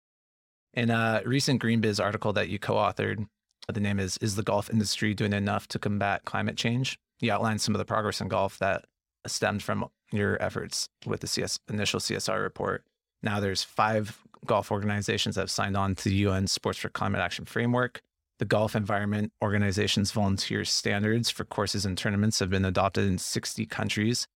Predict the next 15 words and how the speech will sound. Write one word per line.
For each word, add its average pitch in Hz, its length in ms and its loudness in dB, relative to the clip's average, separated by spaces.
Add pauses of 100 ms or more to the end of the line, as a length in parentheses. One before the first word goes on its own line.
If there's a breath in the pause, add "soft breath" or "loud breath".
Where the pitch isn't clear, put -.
(360)
And 101 460 -2
Steph - 240 -4
Curry 101 340 2
recently 92 420 0
started 98 400 0
a 95 360 2
golf 98 200 2
program 104 340 -4
at 95 100 -6
Howard 101 280 0
University, 98 560 -2
which 92 220 -4
is 95 180 -2
a - 60 -6
predominantly 95 680 -2